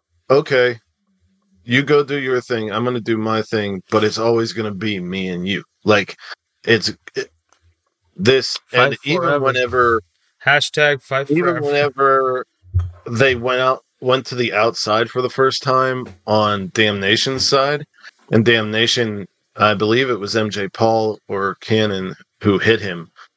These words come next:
Speaker 1: uh, Sasuke said, "No, don't hurt him. This is mine." I mean, they did end up helping him, like, lift him up and stuff,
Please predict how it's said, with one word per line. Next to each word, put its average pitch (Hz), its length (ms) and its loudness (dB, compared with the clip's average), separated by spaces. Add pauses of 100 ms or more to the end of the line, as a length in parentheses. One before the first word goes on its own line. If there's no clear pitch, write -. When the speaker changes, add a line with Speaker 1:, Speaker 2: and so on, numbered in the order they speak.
(360)
Speaker 1:
uh, 98 440 2
Sasuke 120 560 -2
said, 101 280 -2
"No, 101 320 -4 (380)
don't 113 320 2 (340)
hurt 120 240 2
him. 90 300 -12 (500)
This 110 260 2
is 104 200 -8 (140)
mine." 95 680 -2 (360)
I 107 100 2
mean, 117 180 2
they 107 100 0
did 127 260 2
end 123 200 0
up 104 200 -4
helping 127 480 0
him, 92 440 -8
like, 98 300 -2
lift 104 340 0
him 101 140 -2
up 110 200 0
and 92 140 -6
stuff, 95 380 -4